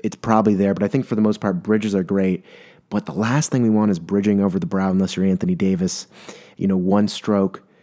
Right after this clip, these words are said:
leads to too many. And I, I just think I might have taken off, like, ten percent of my left eyebrow. And it, it, you know, unproportional as such. And I don't know how the body works. I don't know what really happens.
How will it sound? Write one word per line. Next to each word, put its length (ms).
leads 360
to 100
too 240
many. 380
And 120
I, 140
I 80
just 220
think 160
I 160
might 200
have 120
taken 320
off, 160
like, 140
ten 200
percent 280
of 40
my 80
left 280
eyebrow. 440
And 160
it, 160
it, 240
you 60
know, 140
unproportional 1000
as 80
such. 440
And 200
I 100
don't 220
know 480
how 320
the 100
body 320
works. 480
I 80
don't 120
know 280
what 380
really 180
happens. 540